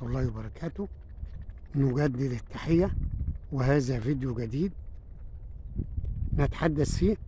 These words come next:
عن المحميات الطبيعية في مصر. والمحميات الطبيعية كما يقال عنها دائمًا هي مساحة من الأرض أو المياه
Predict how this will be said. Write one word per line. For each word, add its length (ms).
عن 200
المحميات 760
الطبيعية 520
في 240
مصر. 440
والمحميات 540
الطبيعية 520
كما 220
يقال 280
عنها 300
دائمًا 460
هي 160
مساحة 380
من 120
الأرض 400
أو 240
المياه 600